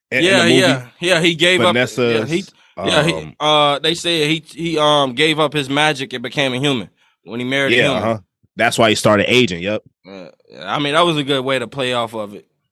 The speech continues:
Speaker 1: But another, um, cameo made was Tom, not Tom Brady, uh,
Speaker 2: Uh,
Speaker 1: Peyton
Speaker 2: Eli,
Speaker 1: Manning.
Speaker 2: no, Peyton Manning, yeah, I was about to say
Speaker 1: Yeah,
Speaker 2: Eli.
Speaker 1: uh-huh.
Speaker 2: His, bro, his fucking acting, no. Stick to throwing
Speaker 1: Yeah.
Speaker 2: footballs, man.
Speaker 1: <laughs>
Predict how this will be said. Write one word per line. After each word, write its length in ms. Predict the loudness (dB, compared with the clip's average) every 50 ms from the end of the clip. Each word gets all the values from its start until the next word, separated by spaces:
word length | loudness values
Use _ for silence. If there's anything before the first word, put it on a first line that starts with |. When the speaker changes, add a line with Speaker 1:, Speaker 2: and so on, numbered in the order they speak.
| _ _ _ _ _ _ _ -8
Speaker 1:
But 240 | -2 0 2 2 4
another, 340 | 4 4 4 6 4 4 4
um, 680 | 4 2 4 4 6 6 4 4 4 2 0 -2 -6 -10 _ _ _ -2
cameo 480 | 0 2 4 4 4 4 4 4 4
made 400 | 2 2 2 2 2 2 0 -2 -6
was 160 | -10 -14 -14 -12
Tom, 400 | -8 -4 -2 0 0 -2 -4 -8 _ _ -4
not 180 | -4 -4 -4
Tom 240 | -2 -4 -4 -2 -2
Brady, 340 | 0 0 0 0 -2 -6 -10 -8
uh, 40 | -8
Speaker 2:
Uh, 440 | -6 -6 -6 -6 -6 -6 -6 -6 -10 -12 _ _ _ _ _ _ _ _ _ -6 0
Speaker 1:
Peyton 120 | 2 2 4
Speaker 2:
Eli, 40 | 4
Speaker 1:
Manning. 260 | 4 4 4 4 2
Speaker 2:
no, 80 | 0 -2
Peyton 320 | -2 -2 0 0 0 -2
Manning, 280 | -2 -4 -4 -4 -6 -6
yeah, 200 | -6 -6 -4 -2
I 40 | -2
was 80 | -4 -4
about 180 | -6 -6 -2
to 60 | 2 4
say 100 | 4 6
Speaker 1:
Yeah, 180 | 6 4 4
Speaker 2:
Eli. 180 | 2 2 0 -2
Speaker 1:
uh-huh. 220 | -2 -4 -6 -8 -10 _ _ _ -20 -20 _ _ _ -10
Speaker 2:
His, 180 | -10 -10 -8
bro, 140 | -6 -4 -2 -2
his 120 | -2 -2 -2
fucking 260 | -2 -4 -4 -4 -4
acting, 460 | -4 -4 -4 -4 -6 -10 -12 -10 -8
no. 200 | -8 -8 -8 -8
Stick 340 | -10 -4 2 2 2 2 0
to 80 | -6 -6
throwing 240 | -2 2 2 2
Speaker 1:
Yeah. 40 | 2
Speaker 2:
footballs, 600 | 2 0 -2 0 2 2 4 4 4 2 0 0 -2
man. 420 | -4 -2 -4 -4 -4 -4 -6 -6
Speaker 1:
<laughs> 40 | _